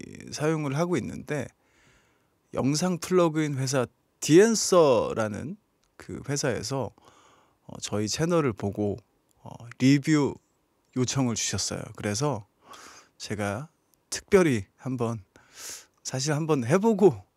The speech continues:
싶은, 어, 그런 분야이기도 했습니다. 그래서 한번 오늘, 어, 특별하게 카메라를 좀 켜고 여러분들과 인사를 드려봅니다. 어, 얼마 전에 그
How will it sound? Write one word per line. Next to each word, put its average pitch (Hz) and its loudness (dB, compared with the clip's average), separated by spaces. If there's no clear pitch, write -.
싶은, 156 -6
어, 87 -10
그런 110 0
분야이기도 110 -2
했습니다. 110 -6
그래서 113 -6
한번 107 -8
오늘, 104 -8
어, - -20
특별하게 107 2
카메라를 139 0
좀 104 -8
켜고 170 -2
여러분들과 107 -4
인사를 117 2
드려봅니다. 101 -6
어, 156 4
얼마 220 6
전에 220 6
그 165 4